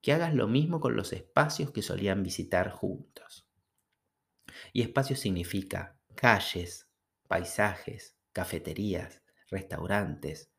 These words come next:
comercios, aunque podría extenderlo a películas, series, lecturas,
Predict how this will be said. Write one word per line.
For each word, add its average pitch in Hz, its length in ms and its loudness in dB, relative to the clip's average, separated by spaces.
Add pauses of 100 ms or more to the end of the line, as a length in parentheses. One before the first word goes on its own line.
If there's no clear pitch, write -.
(140)
comercios, - 680 -2 (420)
aunque 107 240 -2
podría 127 300 4
extenderlo 104 640 0
a - 240 -6 (100)
películas, 90 840 -2 (180)
series, 90 760 -2
lecturas, - 840 -2